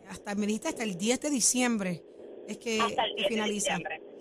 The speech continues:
Speaker 1: Y, y lo han hecho
Speaker 2: Correcto.
Speaker 1: de diferentes ángulos, de diferentes perspectivas, porque definitivamente
Speaker 2: Sí.
Speaker 1: el maltrato, eh,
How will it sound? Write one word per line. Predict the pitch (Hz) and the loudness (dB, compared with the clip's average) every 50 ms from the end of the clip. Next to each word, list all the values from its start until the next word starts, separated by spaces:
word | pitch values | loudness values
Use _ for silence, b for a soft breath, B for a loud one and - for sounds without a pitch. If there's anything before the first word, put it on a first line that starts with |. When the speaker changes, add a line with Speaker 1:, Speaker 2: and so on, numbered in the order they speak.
| B B B B - - 240 | B B B B -8 -4 -2
Speaker 1:
Y, | 247 247 - 247 | -2 0 0 2
y | |
lo | 247 240 | 2 4
han | 247 - 277 | 6 6 4
hecho | 208 - - 294 | 4 2 0 0
Speaker 2:
Correcto. | 294 269 - | 0 0 0
Speaker 1:
de | 269 | 0
diferentes | 254 240 - 233 233 226 220 247 247 | -2 -2 -2 -2 -4 -2 -2 0 0
ángulos, | 240 240 247 240 247 247 240 240 | 0 0 0 0 0 0 0 0
de | 233 226 | 0 0
diferentes | 226 208 - 208 202 202 196 - 233 240 240 240 233 233 | -2 -4 -4 -6 -6 -6 -4 -4 -2 0 0 0 -2 -2
perspectivas, | - 240 226 - - - 214 - - - 233 233 226 208 196 196 | -4 -6 -6 -4 -4 -6 -12 -12 -8 -6 -2 0 0 0 0 -2
porque | 196 - 202 190 180 - 185 180 175 175 175 | -4 -6 -12 -12 -10 -8 -6 -4 -4 -4 -4
definitivamente | 175 190 - 208 202 185 - 214 208 220 226 220 208 208 202 - 233 226 220 | -6 -8 -8 -8 -8 -2 -2 0 0 0 0 -2 -4 -6 -6 -6 -6 -4 -4
Speaker 2:
Sí. | 208 208 | -2 -4
Speaker 1:
el | 214 202 | -4 -2
maltrato, | 202 196 190 190 180 - 196 190 196 196 208 202 220 226 226 226 214 | -2 -2 -4 -4 -8 -12 -10 -6 -4 -4 -4 -4 -2 -2 0 0 0
eh, | 208 | 0